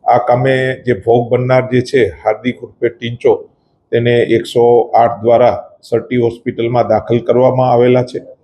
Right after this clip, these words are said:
અને આજે વહેલી સવારે તેમનું મૃત્યુ થયેલું છે. આ કામે શરૂઆતના સ્ટેજમાં એક અકસ્માત હોવાની હકીકત પોલીસને જાણવા મળેલી, પરંતુ પોલીસ દ્વારા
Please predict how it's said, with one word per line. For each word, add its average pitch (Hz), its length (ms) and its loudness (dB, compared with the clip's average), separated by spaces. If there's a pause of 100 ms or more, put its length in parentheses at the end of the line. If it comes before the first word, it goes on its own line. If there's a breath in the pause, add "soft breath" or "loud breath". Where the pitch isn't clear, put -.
(640)
અને 120 400 0
આજે 113 380 0
વહેલી 113 300 0
સવારે 113 420 0 (240)
તેમનું 113 540 -6 (540)
મૃત્યુ 120 320 -2
થયેલું 120 400 0
છે. 127 180 -6 (560)
આ 127 140 2
કામે 135 640 -2 (400)
શરૂઆતના 135 560 0
સ્ટેજમાં 131 880 -4 (220)
એક 135 240 -4
અકસ્માત 143 960 0 (200)
હોવાની 139 580 0
હકીકત 131 600 -6
પોલીસને 127 680 -4
જાણવા 120 280 0
મળેલી, 127 480 0 (600)
પરંતુ 131 720 0 (100)
પોલીસ 120 360 0
દ્વારા 120 480 2